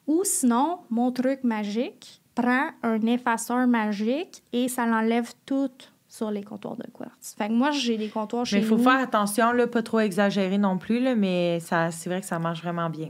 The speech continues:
Speaker 1: Mais ça, c'est vraiment, tu sais, quand vous avez des taches, des petits spots noirs, tu sais, comme là, euh, j'ai du beau vernis rouge, là, mais là, quand que je m'accroche trop vite, puis que je
Speaker 2: Mhm.
Speaker 1: fais une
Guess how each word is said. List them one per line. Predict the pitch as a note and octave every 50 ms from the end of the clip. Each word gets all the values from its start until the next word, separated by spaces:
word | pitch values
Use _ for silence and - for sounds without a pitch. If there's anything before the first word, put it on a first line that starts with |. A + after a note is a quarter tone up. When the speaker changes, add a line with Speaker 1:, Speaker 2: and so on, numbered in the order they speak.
| - -
Speaker 1:
Mais | A#3 B3 B3+
ça, | B3 B3 - E4
c'est | D#4+ -
vraiment, | C#4 C4 A#3+ A#3+ B3 C4+ D4+
tu | -
sais, | - C#4+
quand | - C4 B3+
vous | B3 A3+
avez | A#3 A3 A3 B3
des | A#3+ A#3+ A#3 A3+
taches, | A3+ - B3+ B3+ D4 C#4 A#3+
des | A#3+ A#3
petits | A3+ -
spots | - - - - - - C4+ B3 B3+ -
noirs, | A#3+ A#3 A3+ A3+ A#3+ C4 D4 D#4 D4+ C4+
tu | A#3+
sais, | - D#4+ D#4
comme | D4 B3+ A#3 A#3+
là, | A#3+ C4 D4+ D#4 D4+ B3+ A#3+
euh, | A#3
j'ai | G#3+ A3 A3+ A3
du | G3+ G#3
beau | G3+ G#3 C4 C#4+
vernis | C4 B3 A3+ A3 A3 A3 A#3+ B3+
rouge, | B3+ B3 A#3+ B3 D#4 F4 E4 D4
là, | C4+ C4+ D4 D4+
mais | C4+ B3 G#3+
là, | A3 B3+
quand | B3 C#4+ C4+ B3 B3+
que | A#3+ A3+
je | A3 A3
m'accroche | A3+ G#3+ G#3 G#3 - A#3+ A#3+ A#3 A#3+ B3 - - _
trop | - - A#3 A#3 A#3 A3+ G#3+
vite, | G#3 G3 F#3+ G3 A3 B3+ F4 A#4 - _ - -
puis | - F#3
que | F3 A3+ A3+
je | E3+
Speaker 2:
Mhm. | F3+ F3
Speaker 1:
fais | A#3+
une | A#3 A#3 A3